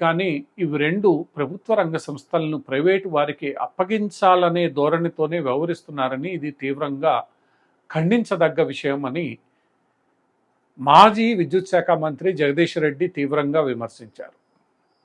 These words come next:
ఈ నష్టాలు ఎందుకు వస్తున్నాయో దాని మీద దృష్టి కేంద్రీకరించకుండా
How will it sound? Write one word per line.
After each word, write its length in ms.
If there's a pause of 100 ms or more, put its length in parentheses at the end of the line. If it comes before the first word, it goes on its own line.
(2250)
ఈ 120 (240)
నష్టాలు 680 (300)
ఎందుకు 300
వస్తున్నాయో 600 (400)
దాని 240
మీద 140 (160)
దృష్టి 260 (100)
కేంద్రీకరించకుండా 1040